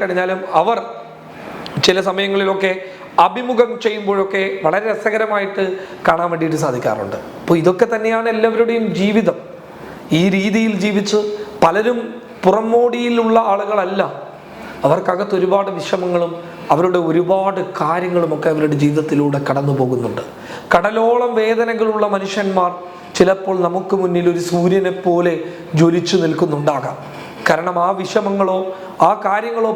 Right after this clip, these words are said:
പുറത്തറിയിച്ചു കഴിഞ്ഞാൽ അത് തൻ്റെ, ആ, അതറിയി-,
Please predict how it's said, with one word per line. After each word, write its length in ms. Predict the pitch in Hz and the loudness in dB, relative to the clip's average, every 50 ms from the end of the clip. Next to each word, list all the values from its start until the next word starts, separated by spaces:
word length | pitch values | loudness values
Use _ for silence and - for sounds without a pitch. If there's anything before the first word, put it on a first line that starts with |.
| 220 208 | -2 0
പുറത്തറിയിച്ചു 640 | 196 208 202 - 214 196 202 220 220 220 220 - 220 202 | -2 0 2 0 0 0 0 0 -2 -2 0 0 0 0
കഴിഞ്ഞാൽ 360 | 208 196 196 196 196 175 - - - - - - - - - - - - 170 | 2 0 2 0 0 -2 -2 -8 -14 -16 -18 -20 -20 -20 -20 -10 0 2 4
അത് 100 | 190 240 240 233 | 4 4 2 2
തൻ്റെ, 300 | 220 214 233 233 254 254 247 233 233 240 - - - - - - - - 196 | -2 -2 0 0 0 0 0 -2 -4 -8 -14 -14 -16 -18 -18 -6 4 4 4
ആ, 20 | 202 202 196 196 196 196 - - - - - - - - 196 | 6 6 2 2 2 0 0 -4 -8 -12 -14 -12 -4 -2 2
അതറിയി-, 520 | 226 233 240 262 285 294 277 - - - | 2 2 2 2 0 -2 -2 -2 -4 -2